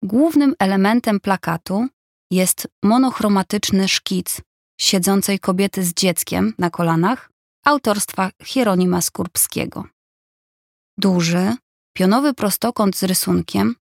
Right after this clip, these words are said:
wykonanym brązową kredką na brunatnym tle, został wyeksponowany centralnie i otoczony pomarańczową ramką. Większość napisów znajduje się na górze plakatu.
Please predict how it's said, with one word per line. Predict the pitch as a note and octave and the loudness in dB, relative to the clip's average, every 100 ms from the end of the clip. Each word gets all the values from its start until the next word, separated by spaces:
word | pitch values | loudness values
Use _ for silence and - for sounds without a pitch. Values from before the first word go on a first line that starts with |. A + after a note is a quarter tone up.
| _ - | _ -8
wykonanym | F3+ G3+ G3 G#3 A#3 G#3+ | -2 0 2 4 4 2
brązową | G3 F#3+ F#3 G#3+ G3+ F#3 | 2 2 2 0 2 0
kredką | - F#3 F3 - F3 F3 F#3+ | 0 -4 -4 -4 0 0 0
na | F#3 F#3 F3+ | 2 2 0
brunatnym | - F3+ G3 G3 G3 - F3 E3+ | -2 0 2 2 0 0 0 0
tle, | - F3 E3+ A#3 - _ _ _ _ - | -2 -2 -2 -2 -8 _ _ _ _ -4
został | F3 C4 - A#3+ G#3 | 0 0 0 0 0
wyeksponowany | F#3+ C4+ B3 - - A3 G3+ F#3 F#3 A3+ B3 | 0 -2 -2 -2 -2 0 2 2 2 2 2
centralnie | - A#3 A3+ F3+ E3+ - - - _ _ _ G3 | 0 -2 0 -2 -2 -4 -6 -6 _ _ _ -8
i | G#3 | -4
otoczony | F#3+ - F#3 G#3+ A3 G#3 | -4 -4 -2 0 2 0
pomarańczową | - C#4 A#3+ F#3+ F#3 F3 F#3 F3 F3 | 0 2 4 2 2 0 -2 0 0
ramką. | F3 F3+ G3 - - - _ _ _ _ _ _ _ _ _ _ F3+ | 0 -4 -6 -8 -12 -12 _ _ _ _ _ _ _ _ _ _ -2
Większość | F#3+ F#3 - - F#3+ | 0 0 -2 -2 0
napisów | F3 - C#4 - F3+ A#3 - _ _ _ - | 0 0 0 0 -2 -6 -10 _ _ _ -2
znajduje | - D4+ G#3+ F#3 F3+ | 2 2 2 0 2
się | - | 2
na | F#3 | 2
górze | G3 F#3+ F3 | 2 0 -2
plakatu. | - - - - - | -6 -12 -12 -14 -16